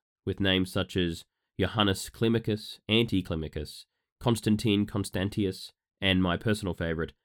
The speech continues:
Hilarious Bookbinder, and were sometimes, these books were sometimes even designed to appear compiled by a pseudonymous editor from multiple pseudonymous sources. It's one of these kinds of books,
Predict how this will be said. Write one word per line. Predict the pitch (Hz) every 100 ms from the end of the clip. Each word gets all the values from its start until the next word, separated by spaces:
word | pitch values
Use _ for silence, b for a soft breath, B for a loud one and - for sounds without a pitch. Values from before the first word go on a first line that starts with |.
| _ _ -
Hilarious | 101 92 85 80 -
Bookbinder, | 95 - 71 69 65 - _ _ _ _ _ _ -
and | 110 107 -
were | 113
sometimes, | 117 - 175 214 143 87 73 - 104
these | 131 135
books | 147 -
were | 135
sometimes | 147 160 160 110 104
even | 113 107 98
designed | 95 95 92 90 92
to | 98 90 90 _ _
appear | - - 113 104 90 - _ _ _ _
compiled | - 104 92 - 107 107 107 107
by | 98 92
a |
pseudonymous | - 107 95 87 85 -
editor | 127 135 80 73 _ _
from | - 117
multiple | 98 95 - 101 95 92 _ _
pseudonymous | - 95 82 80 76 -
sources. | - 101 98 - - _ _ _ _ _ _
It's | - 156
one | 196
of | 147
these | 143 151
kinds | - 147 131 110
of | -
books, | 64 - -